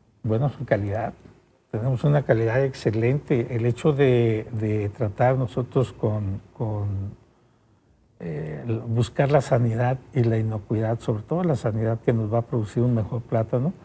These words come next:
eso es lo que compite, eh, nuestro, nuestro plátano. Realmente, eh, si lo vemos, eh, no sé si vieron algunas fotografías del evento, esto es, es un plátano excelente, usted lo prueba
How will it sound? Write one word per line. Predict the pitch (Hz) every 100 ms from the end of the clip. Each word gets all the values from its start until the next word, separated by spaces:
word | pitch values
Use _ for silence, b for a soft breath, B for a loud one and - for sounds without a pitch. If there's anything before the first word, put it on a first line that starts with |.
| B B
eso | 139 -
es | -
lo | -
que | 127
compite, | - 123 143 131 143 113 - -
eh, | 101 -
nuestro, | 123 113 107 - 120 101 107 - - _
nuestro | 127 117 - 110
plátano. | 120 113 113 110 120 127 b b b b 247 202 -
Realmente, | 110 113 123 127 - 147 135 -
eh, | 123 104
si | 98 - - 120
lo | 117
vemos, | 110 123 147 147 - - - - _ _ _ _ _ _ _ _ _
eh, | - 107 107
no | 107 110 113
sé | - 127
si | - 123
vieron | 110 123 127
algunas | 120 107 123 113
fotografías | 117 117 104 95 123 123
del | 120 110
evento, | 110 117 - 139 139 -
esto | 127 107 - - 123
es, | 123 120 - - 117
es | -
un | 123
plátano | 120 123 - 131 117
excelente, | 101 - 110 147 175 135 127
usted | - 127 127
lo | 131
prueba | 143 131 139